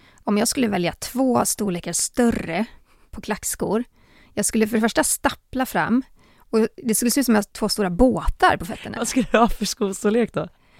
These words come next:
Speaker 1: Ja, men jag är fyrtio.
Speaker 2: Ja, jag med.
Speaker 1: Alltså, då skulle jag ha fyrtiotvå.
Speaker 2: Ja, det kanske är det vi ska testa för att se om man orkar gå i klackar en hel kväll.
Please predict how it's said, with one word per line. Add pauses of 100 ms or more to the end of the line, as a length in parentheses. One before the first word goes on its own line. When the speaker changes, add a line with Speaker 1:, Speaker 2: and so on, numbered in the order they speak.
(160)
Speaker 1:
Ja,
men
jag
är
fyrtio.
Speaker 2:
Ja,
jag
med. (560)
Speaker 1:
Alltså,
då
skulle
jag
ha
fyrtiotvå. (360)
Speaker 2:
Ja, (400)
det
kanske
är
det
vi
ska
testa
för
att
se
om
man
orkar
gå
i
klackar
en
hel
kväll.